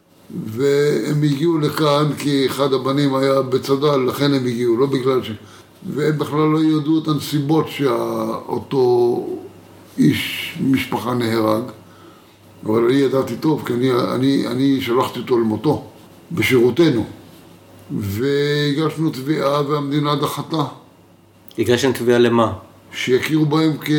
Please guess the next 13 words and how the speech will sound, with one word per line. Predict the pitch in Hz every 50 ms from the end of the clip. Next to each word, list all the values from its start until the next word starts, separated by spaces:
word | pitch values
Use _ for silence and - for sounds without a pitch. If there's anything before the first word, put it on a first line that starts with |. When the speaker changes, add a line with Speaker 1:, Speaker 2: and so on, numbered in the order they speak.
| 147 147 147 147 147 147 151 143 - - - - - - _ -
Speaker 1:
כזכאים | - - 135 127 123 123 123 117 113 131 123 127 135 156 151 165 160 160 160 160 156 139
לשיקום | 139 147 143 120 110 - - 135 127 - - 165 165 160 156 151
מדינתי, | 151 139 127 143 139 139 139 135 - 156 143 - - - - - - - - - - - -
מעבר | - 135 160 175 175 151 151 160 151
להיותו | 143 143 143 143 139 139 135 139 139 139 135 135 131 127 131 151 139
של | - - 127 127 120
בן | 117 139 139 135
המשפחה | 131 123 123 123 113 - - 131 117 107 120 127
בצד"ל. | 113 113 113 - 123 110 110 110 104 98 - - - - - - - - - - - - - - - - - - 117
והמדינה | 117 120 117 123 127 123 123 123 127 135 131 131 - - - - - 135 135 131 131 123 120 135 131 135 135
דחתה | 131 135 - - 135 - 170 175 156 131
את | 107
זה. | 101